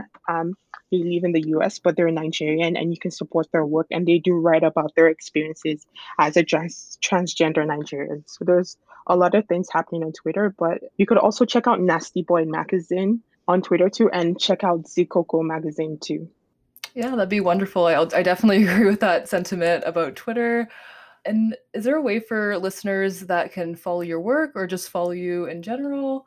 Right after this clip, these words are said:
Speaker 1: I'm on every single social media platform. It's basically just my full name.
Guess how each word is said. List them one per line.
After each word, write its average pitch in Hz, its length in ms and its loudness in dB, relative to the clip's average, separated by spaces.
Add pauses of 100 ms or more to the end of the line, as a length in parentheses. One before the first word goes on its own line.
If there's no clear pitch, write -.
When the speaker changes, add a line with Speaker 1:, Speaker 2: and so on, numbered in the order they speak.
(140)
Speaker 1:
I'm 185 420 4
on 202 480 4
every 185 400 2
single 180 460 -6
social 180 360 -6
media 170 240 -4
platform. 175 640 0 (300)
It's 170 220 -4
basically 180 360 0
just - 240 -4
my 160 220 -4
full 185 160 0
name. 175 360 0